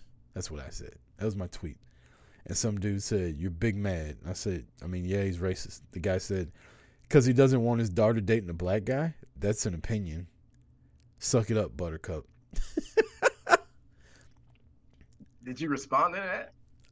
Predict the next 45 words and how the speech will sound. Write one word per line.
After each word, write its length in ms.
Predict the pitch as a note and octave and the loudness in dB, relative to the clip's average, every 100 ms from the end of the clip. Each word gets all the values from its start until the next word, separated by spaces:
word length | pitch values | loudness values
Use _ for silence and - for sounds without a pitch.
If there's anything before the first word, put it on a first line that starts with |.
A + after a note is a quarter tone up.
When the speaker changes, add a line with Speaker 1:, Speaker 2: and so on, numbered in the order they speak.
| - - - - - - - _ - - | -20 -20 -20 -20 -20 -20 -20 _ -20 2
Speaker 1:
I 100 | C3 | 6
said, 280 | D3 D#3+ C3+ | 8 10 10
"Did 140 | C#3 | 10
he 80 | D#3 | 6
say 180 | E3+ E3+ | 8 6
black 320 | B2 F3 G#3+ | 8 8 8
guy 160 | F#3 F#3+ | 6 6
or 100 | E3 | 6
did 160 | C3+ | 6
he 60 | C3+ | 6
use 220 | C3+ B2 | 6 4
racial, 360 | A2+ C3 B2+ G#2+ - - - | 6 6 6 -4 -6 -16 -2
racial 320 | - C3+ B2+ | 6 6 6
language? 480 | F#2+ F2+ D2+ E2+ - - - - | 0 -4 -6 -12 -16 -20 -20 -20
I 80 | - | 0
don't 160 | B2 C3+ | 2 4
think 160 | C3+ | 4
what 140 | B2 A2+ | 4 2
you're 100 | A#2+ | 2
thinking 320 | C3 A#2 A2 | 2 2 2
is 120 | G#2+ | 0
the 60 | F#2 | 0
same. 440 | B2+ A#2+ F#2 F2 - - - - | 2 2 2 -4 -10 -20 -20 -14
He 140 | - C#3+ | 2 6
said 180 | D#3+ | 8
he 60 | C3 | 8
was 100 | A#2+ | 6
a 40 | |
racist 280 | A2+ B2+ A#2 | 4 4 4
himself, 480 | A2 G2+ C3+ G#2 F2 | -4 2 2 2 0
and 120 | F2 | -2
you 120 | G#2 | -2
talking 320 | A#2 C3+ G#2+ G2+ | 2 2 2 0
shit 260 | - B2 | 2 0
for 100 | - | 0
him 120 | F#2 | -8
tells 240 | G2 A2+ F#2+ | 0 0 0
me 140 | G2+ | -2
all 340 | F2+ G#2+ A#2 A#2 | 0 2 4 4
I 80 | |
need 220 | A2 G#2+ G2+ | 2 0 -2
to 40 | |
know 240 | G#2 F#2 | -2 -4
about 380 | D#2+ C#2+ D2+ - | -4 -8 -10 -10
you." 100 | D#2+ | -12